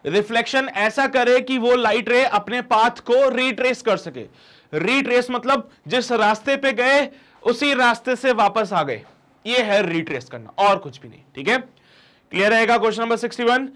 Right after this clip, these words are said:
आइए बेटा जी, आगे बढ़ते हैं, क्वेश्चन नंबर सिक्सटी टू की ओर आ जाते हैं। एक कन्वर्जिंग लेंस है इस बार, अब कॉन्वेक्स लेंस लगा दिए इन लोगों ने।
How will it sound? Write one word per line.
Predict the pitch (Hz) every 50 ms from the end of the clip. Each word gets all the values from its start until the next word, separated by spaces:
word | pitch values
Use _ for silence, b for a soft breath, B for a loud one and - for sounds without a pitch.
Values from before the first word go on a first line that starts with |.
| b b b b b b _
आइए | - 190 196 214 233 233
बेटा | 226 226 226 226
जी, | 208 208 226
आगे | 208 190 190 208
बढ़ते | 185 202 190 175 208
हैं, | 208 220
क्वेश्चन | 196 208 196 175 196
नंबर | 196 196 196 185
सिक्सटी | 196 190 190 - 233
टू | 180 240 247
की | 214 190 214
ओर | 185 156
आ | 151 135
जाते | 131 147 127 127 143
हैं। | 139 139 156 196 233 220 - b b b b b b b b b b b b -
एक | 226 226 -
कन्वर्जिंग | 233 226 226 226 240 247 254 214 294 294 285
लेंस | 277 269 262 240 -
है | 254
इस | 233 196
बार, | 185 165 139 139
अब | 139 175 180 180
कॉन्वेक्स | 220 220 220 233 240 262 254 - 240
लेंस | 240 240 233 233
लगा | 226 208 175 175 165
दिए | 147 160
इन | 156 151
लोगों | 147 139 151 151
ने। | 202 254 269